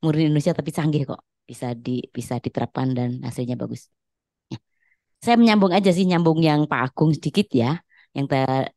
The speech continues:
tadi belum kita sampaikan, mungkin beberapa yang pokok-pokoknya saja yang akan kami sampaikan. Kita lanjut ke yang masih tiga ya. Nanti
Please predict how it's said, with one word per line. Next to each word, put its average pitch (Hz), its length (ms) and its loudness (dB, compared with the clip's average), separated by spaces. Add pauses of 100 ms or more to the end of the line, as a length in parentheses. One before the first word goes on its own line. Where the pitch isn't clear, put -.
tadi 139 240 0
belum 139 240 2
kita 127 240 -2
sampaikan, 143 400 -2
mungkin 147 240 -2 (580)
beberapa 131 560 2
yang 131 400 0 (600)
pokok-pokoknya 151 680 0
saja 143 400 -2 (400)
yang 139 220 0
akan 135 260 0
kami 135 320 0
sampaikan. 175 960 -2 (1900)
Kita 151 320 -2
lanjut 143 580 -2 (160)
ke 147 200 -4 (2250)
yang 180 180 2
masih 196 160 2
tiga 226 300 2
ya. 143 240 0 (1040)
Nanti 190 360 -8